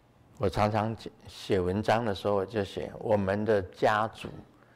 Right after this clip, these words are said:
是属于红面鸭的家族。什么叫红面鸭？台湾话叫做红面鸭，红面鸭。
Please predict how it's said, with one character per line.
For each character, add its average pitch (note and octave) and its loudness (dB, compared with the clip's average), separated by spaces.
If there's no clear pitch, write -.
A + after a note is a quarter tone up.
是 C#3 4
属 G#2 -2
于 F#2+ 2
红 G2+ 2
面 C#3+ 4
鸭 A2+ 4
的 G#2 0
家 G#2+ 0
族。 - -12
什 - -2
么 A#2 2
叫 D3 4
红 G#2 2
面 C#3 4
鸭？ A#2 2
台 G#2 4
湾 B2 4
话 C3 2
叫 B2+ 2
做 A#2 2
红 G2+ 2
面 F#2 -2
鸭， G#2 0
红 G2+ 0
面 F2 -4
鸭。 - -12